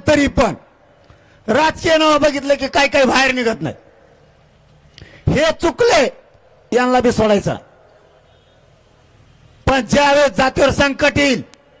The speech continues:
त्यावेळेस इथून पुढं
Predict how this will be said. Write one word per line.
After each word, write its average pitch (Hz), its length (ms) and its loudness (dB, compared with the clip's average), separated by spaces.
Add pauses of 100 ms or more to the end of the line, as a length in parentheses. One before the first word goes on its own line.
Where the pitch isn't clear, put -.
(1040)
त्यावेळेस 277 480 0
इथून 269 280 -2
पुढं 277 400 0